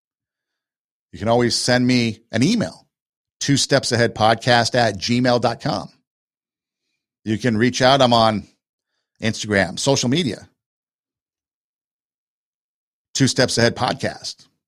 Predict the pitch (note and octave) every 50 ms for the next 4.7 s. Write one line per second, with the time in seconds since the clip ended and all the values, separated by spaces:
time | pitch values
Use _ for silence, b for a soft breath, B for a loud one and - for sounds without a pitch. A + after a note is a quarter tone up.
0 | _ _ _ _ _ _ _ _ _ _ _ _ _ _ _ _ _ - A2+ B2+
1 | C3 C#3+ D3+ - - _ - - - _ _ _ _ _ _ - B2+ E3 G#3+ F#3+
2 | - - - F#2 - - - - - _ _ _ _ _ _ _ _ _ _ _
3 | _ _ - - A#2 - D3+ E3+ F#3+ E3 - F3+ D#3 B2+ D3+ C#3 A#2 G#2+ C3+ A3
4 | A3 A2 E2+ E2+ F#2+ - - G2 F2+ D#2+ F2 D2+ -